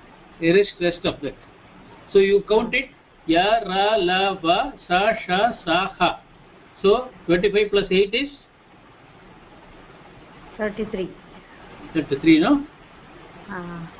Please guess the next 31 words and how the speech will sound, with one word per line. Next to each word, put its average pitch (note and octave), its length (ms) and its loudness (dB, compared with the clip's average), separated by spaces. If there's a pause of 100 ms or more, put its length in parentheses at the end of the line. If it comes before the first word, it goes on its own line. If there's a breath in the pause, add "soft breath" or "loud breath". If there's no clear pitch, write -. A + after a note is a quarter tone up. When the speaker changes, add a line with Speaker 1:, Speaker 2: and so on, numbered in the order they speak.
Speaker 2:
okay. - 220 -18 (760)
Speaker 1:
Got F3 180 2
it? D4+ 140 2 (840)
Always G#3+ 300 4
Speaker 2:
Okay, F3+ 120 -6
ma'am. G#3 140 0
Speaker 1:
remember A3+ 440 -2
five G#3 200 0
into A3 320 -2
five G3+ 240 0
table. D#3+ 320 -2 (1040)
Ka G#3+ 200 2
Speaker 2:
No, A3 40 -4
no, A3 80 0
I G3+ 80 2
Speaker 1:
varga. G3 200 0
Speaker 2:
was, D#4+ 100 -6 (680)
I A3+ 40 -8
was B3+ 120 -2 (100)
thinking B3 420 0
the B3 60 4
Anuswara A3 920 2
Shabda, F#3 380 -6
I F3 260 0
was, F3 280 -4
uh, D#3+ 240 -6
got F#3 240 2
confused, G3 560 -4
uh, D#3 220 -2
with D#3 160 -6
that. D3+ 180 -4